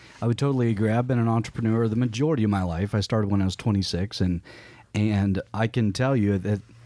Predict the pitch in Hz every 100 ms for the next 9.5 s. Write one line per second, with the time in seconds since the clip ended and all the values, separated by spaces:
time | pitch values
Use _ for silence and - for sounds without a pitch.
0 | - - - - 107 95 87 139 160 143
1 | 123 110 135 127 117 107 104 110 113 107
2 | 98 - 147 147 135 123 117 113 120 107
3 | 120 123 104 - 120 113 104 95 87 -
4 | 85 - 82 85 123 - - - - -
5 | 117 123 127 123 120 120 113 107 - 110
6 | 113 113 110 87 - 113 107 113 127 160
7 | 135 113 98 107 92 82 - 87 78 67
8 | 82 85 90 92 107 120 127 139 135 120
9 | 135 120 117 117 117